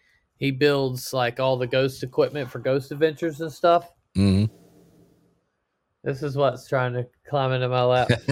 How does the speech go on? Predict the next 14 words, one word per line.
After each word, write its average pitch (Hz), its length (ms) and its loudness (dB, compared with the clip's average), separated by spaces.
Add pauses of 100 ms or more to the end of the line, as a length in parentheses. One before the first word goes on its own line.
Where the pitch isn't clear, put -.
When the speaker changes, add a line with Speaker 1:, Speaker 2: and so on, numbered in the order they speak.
(100)
Speaker 1:
<laughs> - 2000 -2 (1200)
Uh, 151 640 6
but 143 280 0
yeah, 170 340 8
so 160 380 4
it 180 160 6
was, 185 360 -4
there 160 120 -2
was 180 140 -4
a 151 120 -4
whole 185 180 4
bunch 170 360 4
of 147 160 0
us, 123 280 -10